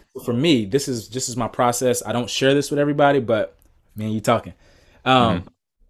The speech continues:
Speaker 1: I, when I get up in the morning, the first thing I do is grab my Bible, right? Now, I've, I've had to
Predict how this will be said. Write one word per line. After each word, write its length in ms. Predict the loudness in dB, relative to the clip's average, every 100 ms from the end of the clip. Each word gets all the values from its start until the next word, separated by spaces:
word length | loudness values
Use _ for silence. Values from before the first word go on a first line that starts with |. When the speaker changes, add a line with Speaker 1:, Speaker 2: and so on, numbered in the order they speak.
| _ _ -20
Speaker 1:
I, 100 | -16 -6
when 120 | -2
I 80 | 2
get 120 | 2
up 100 | 2
in 60 | 0
the 60 |
morning, 340 | 2 2 0 -4
the 80 |
first 400 | -4 0 0 0
thing 140 | -6 -4
I 140 | -4
do 380 | -4 -4 -6 -8 -20 _ _
is 120 | -8 -8
grab 360 | -2 -2 0
my 120 | -4
Bible, 340 | -8 -10 -14 -20 _ _ _ _ -18
right? 200 | -14 -14 _ _ _ _ _ _ _ _
Now, 300 | -2 -2 -4 _ _ _ _ _ _ _ 0
I've, 380 | 2 2 0 -4
I've 200 | -4 -2
had 260 | 0 0
to 500 | -2 -2 -2 -4 -8